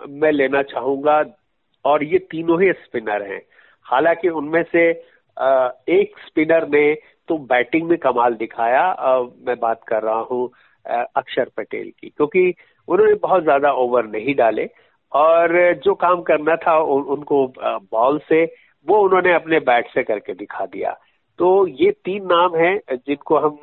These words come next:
अ, टेल एंडर बैट-, as a batter कह सकते हैं कि ये टेल एंडर है और स्पिन तिकड़ी को रखा गया था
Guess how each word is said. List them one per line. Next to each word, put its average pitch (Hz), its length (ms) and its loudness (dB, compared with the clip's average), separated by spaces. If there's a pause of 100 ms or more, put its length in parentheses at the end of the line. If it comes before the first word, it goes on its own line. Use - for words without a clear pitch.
अ, 123 540 4 (440)
टेल 156 180 2
एंडर 160 280 2
बैट-, 135 560 -2
as 151 80 2
a 185 100 2
batter 156 400 0
कह 147 120 -2
सकते 143 300 -6
हैं 135 80 -6
कि 135 80 -4
ये 127 40 0
टेल 120 280 -2
एंडर 135 280 2
है 147 120 0
और 143 160 2 (420)
स्पिन 170 260 0
तिकड़ी 147 360 -2
को 151 160 2
रखा 135 300 0
गया 135 200 2
था 143 200 -2